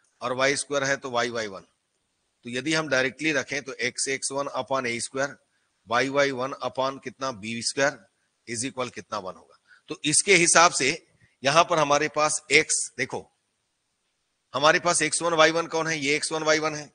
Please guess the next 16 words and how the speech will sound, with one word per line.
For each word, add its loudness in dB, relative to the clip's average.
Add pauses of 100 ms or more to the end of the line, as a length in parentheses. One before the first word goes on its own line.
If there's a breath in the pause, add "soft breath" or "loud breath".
(360)
तो -6
इसके -4
हिसाब 2
से -10
क्या 0
हो 4
जाएगा, 0 (160)
एक्स, -2 (140)
एक्स 0
वन -2
की -6
जगह 0
कितना, -4 (1040)
एच -4
cos 0
phi -6